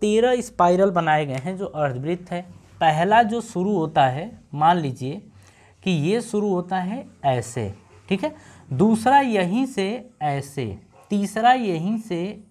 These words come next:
ऐसे, चौथा यहीं से ऐसे, पाँचवा ऐसे, छठा आपका इस तरीके से। आप कहानी समझ पाए? और ऐसे अपने को तेरह, ये तेरह बनाए गए हैं। टोटल कितने हैं? तेरह।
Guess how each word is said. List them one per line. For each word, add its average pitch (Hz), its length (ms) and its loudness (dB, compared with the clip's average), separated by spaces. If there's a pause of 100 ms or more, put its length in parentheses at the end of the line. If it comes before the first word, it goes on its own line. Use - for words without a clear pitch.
(100)
ऐसे, 123 540 -8 (500)
चौथा 196 440 0
यहीं 202 400 -2
से 180 380 -8 (200)
ऐसे, 131 460 -4 (640)
पाँचवा 196 600 0 (340)
ऐसे, 131 600 -4 (480)
छठा 175 440 0 (260)
आपका 165 460 -2 (160)
इस 165 240 -8
तरीके 113 400 -6
से। 98 260 -12 (120)
आप 156 200 0
कहानी 175 360 -2
समझ 180 300 0
पाए? 165 300 0 (540)
और 180 300 6
ऐसे 190 420 2 (120)
अपने 202 280 -4
को 208 160 -2
तेरह, 175 680 0 (220)
ये 170 120 0
तेरह 196 500 2
बनाए 151 380 0
गए 117 100 -6
हैं। 95 340 -10
टोटल 156 300 0
कितने 180 320 -6
हैं? 220 260 -8
तेरह। 107 340 -4